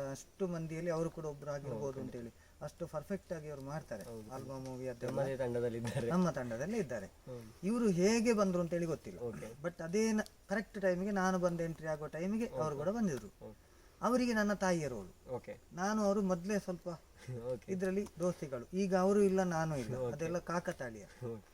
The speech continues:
Speaker 1: ಅವರು ಬಂದಿದ್ದಾರೆ, ನನಗೂ ಆಯ್ತು, ಸ್ಕ್ರಿಪ್ಟ್ ಎಲ್ಲ ಕೊಟ್ರು, ಎಲ್ಲ ರೆಡಿ ಆಗಿದೆ.
Speaker 2: ಓಕೆ.
Speaker 1: ಇನ್ನು ನಾಳೆ ನಾಟಕ.
Speaker 2: ಓಕೆ.
Speaker 1: ನಾಟಕ ಹನ್ನೊಂದು, ಒಂದು ಗಂಟೆ ನಂತರ ನಾಟಕ.
Speaker 2: ಓಕೆ.
Speaker 1: ಅವತ್ತೆಲ್ಲ ಸ್ವಲ್ಪ ಸ್ವಲ್ಪ ಎಲ್ಲ ಕುಡ್ದು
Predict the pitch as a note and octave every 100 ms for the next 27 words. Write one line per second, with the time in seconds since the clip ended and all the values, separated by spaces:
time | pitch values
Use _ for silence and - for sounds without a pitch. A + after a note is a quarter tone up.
0 | - - - - - A#3 A3 G#3+ G3+ G3+
1 | G3 G3 F#3+ F#3 F3+ G#3+ - F#3+ - G3
2 | F#3+ F3+ F3 F#3+ F#3+ E3+ F#3+ G3 G#3 F#3
3 | F3+ E3 C3+ A2+ B2 A2 A#2 C3 - E3
4 | F#3 G3+ F#3+ E3 E3 F#3 F3 D#3+ B2 -
5 | - - B2+ - - - - - - D3+
6 | F#3+ G#3 G#3 G3+ F3+ - D#3+ G3 G3 F3+
7 | E3 D#3 G#3 G3+ F3 D#3+ D3 D#3 D#3+ C#3+
8 | A2 - - B2 A2+ A#2+ A#2 - - -
9 | F#3 G3 F#3+ F3 F#3 F3 F3 E3+ E3+ E3+
10 | A3 A3 F#3+